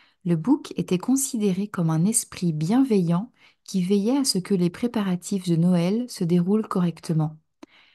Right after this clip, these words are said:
À l'époque médiévale, la tradition s'est transformée. Des hommes,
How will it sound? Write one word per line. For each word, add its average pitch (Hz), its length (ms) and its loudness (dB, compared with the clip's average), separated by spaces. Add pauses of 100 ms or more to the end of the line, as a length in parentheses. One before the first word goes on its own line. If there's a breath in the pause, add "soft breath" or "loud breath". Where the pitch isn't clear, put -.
(460 soft breath)
À 170 100 2
l'époque 170 380 2
médiévale, 190 640 4 (320 loud breath)
la 170 60 -4
tradition 214 640 -2
s'est 196 160 0
transformée. 170 720 0 (540)
Des 165 280 2
hommes, 269 320 4